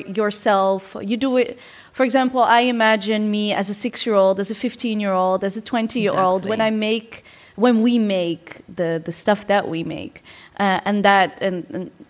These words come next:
Speaker 1: that is, um, you cannot describe that in, in, in money or in fame or in anything.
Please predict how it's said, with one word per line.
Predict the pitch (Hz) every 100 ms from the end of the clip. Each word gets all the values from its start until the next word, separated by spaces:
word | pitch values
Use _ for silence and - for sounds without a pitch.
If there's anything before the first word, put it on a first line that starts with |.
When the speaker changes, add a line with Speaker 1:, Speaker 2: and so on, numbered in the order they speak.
| _ -
Speaker 1:
that | 160 170
is, | 170 160 - -
um, | 175 170 165 160 165
you | 165
cannot | - 208 180
describe | 170 175 - 190 185 185
that | 170 156 -
in, | 175 170 170 165
in, | 175 170 165
in | - 175
money | 175 190 202 175 175
or | - 165 160
in | - 165 160 160
fame | - 180 175 170
or | 165
in | - 170
anything. | - 202 190 - -